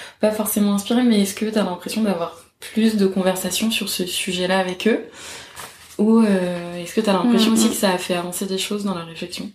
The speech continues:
Speaker 2: Ouais, ouais, en vrai, je pense que j'ai pas mal de potes, euh,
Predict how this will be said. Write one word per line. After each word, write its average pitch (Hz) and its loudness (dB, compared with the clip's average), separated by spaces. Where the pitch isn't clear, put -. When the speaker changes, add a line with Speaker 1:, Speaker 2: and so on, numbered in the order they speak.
Speaker 2:
Ouais, 220 4
ouais, 202 2
en 202 -6
vrai, 214 -4
je - -10
pense - -2
que 202 0
j'ai 226 6
pas 226 4
mal 233 4
de 220 2
potes, 220 0
euh, 196 0